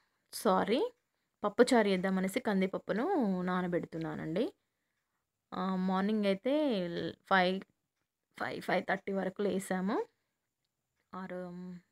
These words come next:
అంతా క్లీన్ అయిపోయింది, ఊడవడం, తుడవడం లాంటి అన్ని కార్యక్రమాలు అన్నీ అయిపోయినాయి.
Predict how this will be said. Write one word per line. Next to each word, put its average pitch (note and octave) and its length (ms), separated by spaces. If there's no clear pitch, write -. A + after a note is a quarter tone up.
అంతా G3 240
క్లీన్ F#3+ 260
అయిపోయింది, F3+ 440
ఊడవడం, F3+ 440
తుడవడం F3+ 440
లాంటి F3 240
అన్ని F3 360
కార్యక్రమాలు F3 480
అన్నీ G#3 260
అయిపోయినాయి. G3 500